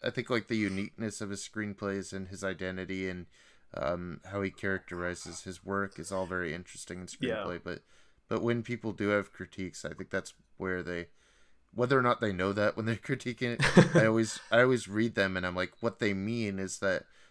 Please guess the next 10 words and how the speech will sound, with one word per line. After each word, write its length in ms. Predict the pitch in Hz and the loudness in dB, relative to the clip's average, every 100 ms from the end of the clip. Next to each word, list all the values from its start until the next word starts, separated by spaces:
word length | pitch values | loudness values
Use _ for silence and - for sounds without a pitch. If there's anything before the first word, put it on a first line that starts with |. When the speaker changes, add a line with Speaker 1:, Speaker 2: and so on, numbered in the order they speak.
| - | -2
Speaker 1:
Us 360 | 110 110 107 - | 4 4 4 -2
has 280 | 104 98 92 | 0 2 2
a, 380 | 98 92 85 - - | 0 0 -2 -6 -4
a 80 | 101 | -4
screenplay 600 | - - 107 101 98 90 | -4 -4 -4 -4 -4 -4
that 140 | 87 | -4
they're 120 | 98 | -4
not 180 | 92 80 | -2 -2
buying 240 | 87 87 82 | -2 -4 -6
into 280 | 82 - | -14 -14